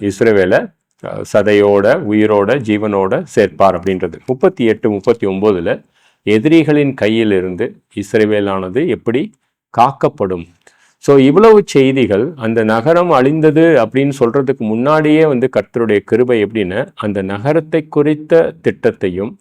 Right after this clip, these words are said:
அந்த ஜனங்களை குறித்த திட்டையும், திட்டத்தையும், அவர்களை எப்படி வந்து மறுபடியும்,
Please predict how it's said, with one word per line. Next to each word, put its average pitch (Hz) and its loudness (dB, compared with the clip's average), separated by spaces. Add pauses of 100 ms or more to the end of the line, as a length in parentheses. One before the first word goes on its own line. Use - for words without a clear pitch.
(120)
அந்த 101 -6
ஜனங்களை 143 0
குறித்த 143 -2
திட்டையும், 107 -4
திட்டத்தையும், 107 -4
அவர்களை 107 -2
எப்படி 185 4
வந்து 139 0 (400)
மறுபடியும், 120 -2